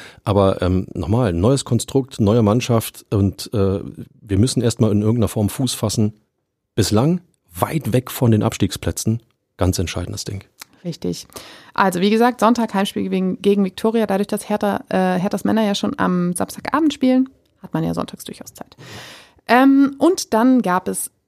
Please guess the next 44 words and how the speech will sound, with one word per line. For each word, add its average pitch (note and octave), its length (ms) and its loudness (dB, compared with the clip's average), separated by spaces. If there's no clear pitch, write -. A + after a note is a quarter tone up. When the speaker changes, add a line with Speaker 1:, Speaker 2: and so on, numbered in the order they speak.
Speaker 2:
in A#3 120 4
der A3 100 2
vergangenen F3 400 -2
Woche E3 260 -6
die - 200 -8
erste A3+ 280 0
Folge F#3 340 2
der F3 120 0
vereinseigenen F#3 800 -2
Doku. F3 340 0
Wir F#3 120 2
haben F3+ 100 2
letzte F3+ 240 -2
Woche F#3 140 -2
ganz F#3 240 -4
kurz F#3 200 -4
angeschnitten, G#3 580 0
dass, F3+ 300 -4
ähm, F3 340 0
Hertha F3+ 240 -4
B F3+ 80 -4
S F3+ 100 -6
C F#3 140 -4
selbst F3+ 480 2
eine G#3+ 180 2
Doku, A3+ 560 0
ähm, G3+ 400 0
produziert. A3 840 0
Und, G3 500 0
äh, F#3 240 0
genau, F3+ 220 0
die D#3+ 80 0
erste G3 240 -2
Folge G#3+ 260 0
erschien G#3 320 -2
am F#3+ 160 2
Mittwoch A3 360 0
um G3 160 -2
neunzehn G3 400 0
Uhr. G3+ 240 -2
Ähm, G#3 280 2
ich - 120 -2
hab B3+ 100 -2
reingeguckt. A3 540 -2